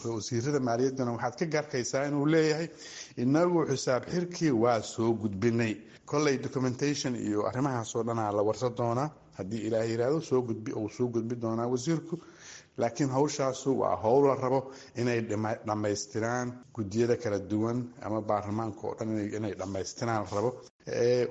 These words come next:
waana wax loo baahan yahay. Hay-ad walbaa looga baahan yahay xisaab xirka. Ma ahan wasaaradda maaliyadda oo keliya in la xisaab xirka looga baahan yahay.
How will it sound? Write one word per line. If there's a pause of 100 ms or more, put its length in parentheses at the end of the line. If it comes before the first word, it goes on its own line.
waana
wax
loo
baahan
yahay.
Hay-ad
walbaa
looga
baahan
yahay
xisaab
xirka. (340)
Ma
ahan
wasaaradda
maaliyadda
oo
keliya
in
la
xisaab
xirka
looga
baahan
yahay.